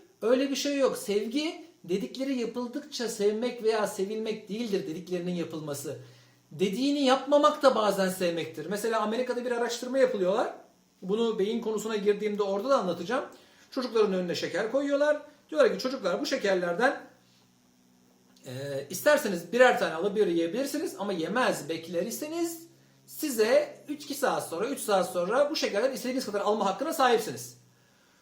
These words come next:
Çocuklardan yüzde kaçı sizce alıyor? Yüksek değil. Yüzde yirmi sekiz ila otuzu bekliyor.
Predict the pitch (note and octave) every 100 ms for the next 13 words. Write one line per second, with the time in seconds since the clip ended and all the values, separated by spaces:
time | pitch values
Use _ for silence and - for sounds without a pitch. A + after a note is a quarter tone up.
0 | _ - A#3+ C#4 C4 D4+ F4 F4 - -
1 | G3 C4+ C#4+ - - _ _ _ _ _
2 | _ _ A3 G#3 F3+ G#3 G#3+ C4+ C4+ C4+
3 | - G3 E3 F3 D3 F#3 C4+ - - -
4 | - _ _ - _ _ _ _ D#3+ -
5 | G3+ - F3+ A#2+ - - _ - D#3+ F3+
6 | F#3+ C4 D#4+ - F#3 F3+ G3+ A3 A3 A3
7 | C4 G#3+ G#3 C4+ C4+ - - G#3 A3 F#3
8 | D3 C#3+ F3 F#3+ B3+ D4+ D#4